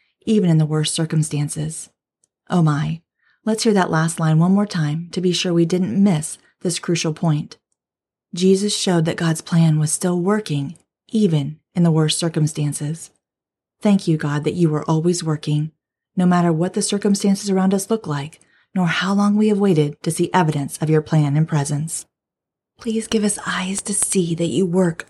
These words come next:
all things, even the worst things, together for good. I so love this,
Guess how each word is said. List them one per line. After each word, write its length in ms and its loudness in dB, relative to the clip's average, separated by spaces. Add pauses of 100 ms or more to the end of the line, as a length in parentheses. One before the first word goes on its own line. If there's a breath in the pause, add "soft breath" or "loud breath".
all 240 2
things, 580 -2 (220)
even 300 0
the 100 4
worst 400 -2
things, 460 -6 (260)
together 340 2
for 160 -4
good. 460 0 (540)
I 140 0
so 300 0
love 320 0
this, 380 -6